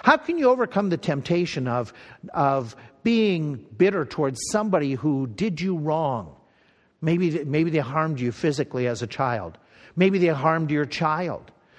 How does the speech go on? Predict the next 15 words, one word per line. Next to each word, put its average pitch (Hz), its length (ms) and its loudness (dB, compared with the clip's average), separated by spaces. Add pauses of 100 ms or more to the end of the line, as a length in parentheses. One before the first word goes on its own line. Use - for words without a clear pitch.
(160)
Maybe 214 300 4
they, 180 300 4 (160)
maybe 196 320 2
they 160 260 4
harmed 190 560 0
your 151 300 0
income, 156 500 0
your 147 140 2
business. 131 760 -4 (400)
How 208 140 -4
do - 20 2
you 196 60 -2
get 214 100 -2
over 208 220 -6
that? 80 260 -16